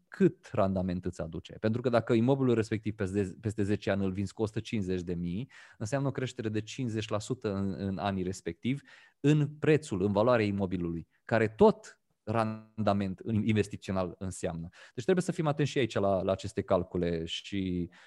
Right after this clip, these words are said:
uh, să fim inteligenți. Și după aia trebuie să vedem cum putem să profităm, evident, de,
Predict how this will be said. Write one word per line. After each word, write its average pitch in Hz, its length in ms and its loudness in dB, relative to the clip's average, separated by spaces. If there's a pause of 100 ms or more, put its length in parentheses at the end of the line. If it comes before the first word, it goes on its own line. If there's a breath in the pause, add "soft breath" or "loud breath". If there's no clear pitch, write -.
(180 soft breath)
uh, 95 280 2
să - 200 -4
fim 127 160 -2
inteligenți. 110 640 0
Și - 80 -8
după 214 140 4
aia 277 100 2
trebuie 311 220 -2
să 262 100 -4
vedem 254 240 0
cum 240 160 -4
putem 208 200 -4
să 175 120 -4
profităm, 151 580 -4
evident, 175 420 0
de, 175 400 0